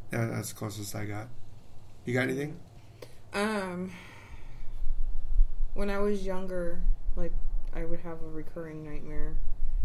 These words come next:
Speaker 2: of being stuck at the bottom of a pool.
Speaker 1: Mm.
Speaker 2: And
Speaker 1: Oh,
Speaker 2: the
Speaker 1: shit.
Speaker 2: top layer couldn't even see out because it was covered in bees.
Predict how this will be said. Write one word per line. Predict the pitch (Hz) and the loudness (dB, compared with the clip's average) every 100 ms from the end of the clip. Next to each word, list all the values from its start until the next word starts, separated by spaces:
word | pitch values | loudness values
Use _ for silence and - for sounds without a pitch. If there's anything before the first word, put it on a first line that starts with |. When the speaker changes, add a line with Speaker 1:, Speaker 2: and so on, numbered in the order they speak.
| - - | 2 2
Speaker 2:
of | - 156 151 151 - - - - - - - - - - - - - - - - - - - - - - - - - - | 4 6 8 6 6 4 4 2 2 2 0 4 6 8 6 6 4 0 -2 -4 -6 -6 -6 -8 -12 -14 -16 -20 -18 -14
being | 175 175 170 165 165 160 - - - - - - | -10 -10 -10 -12 -14 -14 -14 -14 -14 -14 -12 -14
stuck | - - 185 180 | -14 -14 -14 -14
at | 180 | -18
the | 175 | -14
bottom | 175 175 175 | -12 -10 -4
of | 170 | -2
a | 160 | 0
pool. | - - 180 160 156 160 - - - - - - | -2 -4 -2 -2 -2 -6 -6 0 0 -2 -8 -8
Speaker 1:
Mm. | 117 131 151 117 - - - - - - - - - - | -4 -2 -2 -2 -10 -18 -20 -16 -14 -14 -16 -18 -8 -6
Speaker 2:
And | 175 170 160 160 - - - - | -6 -10 -12 -16 -2 0 0 -6
Speaker 1:
Oh, | 139 | -6
Speaker 2:
the | 135 175 | -4 -4
Speaker 1:
shit. | 147 127 | -4 -6
Speaker 2:
top | 123 196 - - | -8 -10 -12 -16
layer | 185 196 185 170 165 165 - - | -8 -4 -4 -4 -8 -14 -20 -20
couldn't | - 190 185 | -14 -12 -10
even | 180 170 | -12 -14
see | - 180 156 | -14 -12 -12
out | 170 - | -14 -14
because | 170 175 165 | -14 -12 -12
it | 165 | -12
was | 165 | -16
covered | - 170 165 165 | -16 -14 -12 -14
in | 165 | -14
bees. | 156 156 156 196 233 - | -14 -12 -10 -12 -14 -16